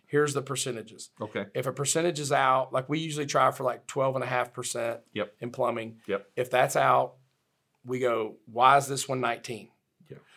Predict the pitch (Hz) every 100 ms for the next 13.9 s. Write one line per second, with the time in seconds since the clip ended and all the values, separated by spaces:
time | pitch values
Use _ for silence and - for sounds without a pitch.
0 | _ - 120 131 135 156 165 165 147 139
1 | 143 131 123 139 127 123 127 123 123 139
2 | 131 135 143 127 - 139 135 135 139 127
3 | 123 127 131 135 139 139 135 - 123 123
4 | 120 123 123 113 117 113 113 110 110 _
5 | 123 120 - 107 110 95 - _ - -
6 | _ 117 131 135 139 143 139 143 131 131
7 | 120 - 123 143 131 131 127 127 139 131
8 | - 123 131 135 139 123 - - 131 135
9 | 131 139 127 123 113 - 107 104 _ -
10 | 127 127 131 120 120 110 123 98 - -
11 | 78 78 - _ _ 131 131 120 113 113
12 | _ _ 127 131 120 135 135 - - 127
13 | 127 117 113 117 - - 117 104 -